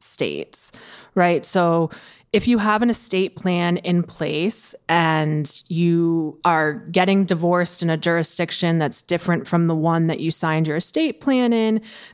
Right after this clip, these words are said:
there can be an asymmetry with how things are dealt with. So stepping back for a second, there are many states in the U S that have statutes providing that divorce automatically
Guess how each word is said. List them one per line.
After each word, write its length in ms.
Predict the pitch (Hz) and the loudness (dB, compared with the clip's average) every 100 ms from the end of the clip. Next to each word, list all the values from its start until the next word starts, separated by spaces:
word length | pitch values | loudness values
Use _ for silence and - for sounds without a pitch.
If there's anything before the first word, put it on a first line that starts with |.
| - | 0
there 120 | 233 | 0
can 480 | - 254 247 262 226 | 0 0 2 2 2
be 400 | 190 185 180 165 | 2 2 0 0
an 160 | 180 175 | -2 -2
asymmetry 800 | 175 185 - 180 165 160 170 160 | 0 -2 -2 0 0 -2 -4 -4
with 240 | 151 151 - | -2 -4 -4
how 220 | 202 160 | 0 0
things 340 | - 156 151 | 0 0 0
are 120 | 147 | 0
dealt 400 | 147 - 151 151 | -2 0 0 0
with. 260 | 147 131 - | -2 -6 -6
So 420 | - 160 156 156 - - - | -2 0 2 0 -4 -20 -18
stepping 460 | - - 220 220 185 | -12 -2 0 2 2
back 340 | 175 175 185 | 2 0 -2
for 220 | - 170 | -4 -4
a 80 | 160 | -2
second, 580 | - 160 160 160 151 151 - - - | -4 -6 -6 -4 -4 -4 -10 -20 -4
there 160 | 180 175 | 0 2
are 320 | 180 180 180 | 2 2 2
many 340 | 175 180 220 | 2 2 2
states 600 | 202 - 156 135 180 - - | 0 -4 -8 -6 -8 -8 -6
in 140 | 185 175 | 0 2
the 100 | 170 | 2
U 240 | 165 165 | 2 0
S 400 | 156 160 208 - - | 0 0 -2 -6 -10
that 540 | 185 170 165 165 165 - - _ | -2 0 2 0 -2 -10 -20 _
have 580 | - 175 170 175 175 175 | -4 0 2 2 0 -4
statutes 840 | - 170 170 170 - 131 120 - | -4 -2 -2 -2 -6 -8 -8 -10
providing 720 | - 175 160 156 160 165 160 | -4 -2 0 0 0 0 0
that 280 | 160 151 156 | 0 -4 -4
divorce 640 | 180 156 165 170 175 - - _ 175 | -2 0 0 2 0 -2 -12 _ 0
automatically 1400 | 170 190 190 165 156 170 185 175 - 131 127 131 143 | 2 4 2 2 2 0 0 -4 -8 -10 -8 -8 -10